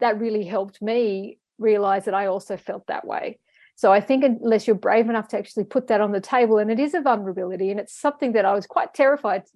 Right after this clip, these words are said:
to be, to be honest, when this book came out, I was, I had a bit of a vulnerability overload moment where I was like, "Oh my God,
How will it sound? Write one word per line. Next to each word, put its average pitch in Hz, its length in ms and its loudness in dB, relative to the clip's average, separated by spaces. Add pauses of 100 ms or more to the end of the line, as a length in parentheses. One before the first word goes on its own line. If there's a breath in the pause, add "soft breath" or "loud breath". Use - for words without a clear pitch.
to 311 140 -4
be, 214 180 -6
to 269 160 -6
be 208 100 -2
honest, 247 420 0
when 254 280 0
this 233 100 -2
book 247 220 -4
came 220 240 -2
out, 233 180 0
I 196 80 4
was, 202 260 -6 (240)
I 220 440 2 (880 soft breath)
had 233 120 4
a - 20 4
bit 220 120 6
of 202 60 -4
a 196 60 -2
vulnerability 208 600 2
overload 214 520 2
moment 196 340 -6
where 196 160 -2
I 196 180 0
was 190 160 -8
like, 185 240 -4
"Oh 208 140 -8
my 175 140 -12
God, - 400 -2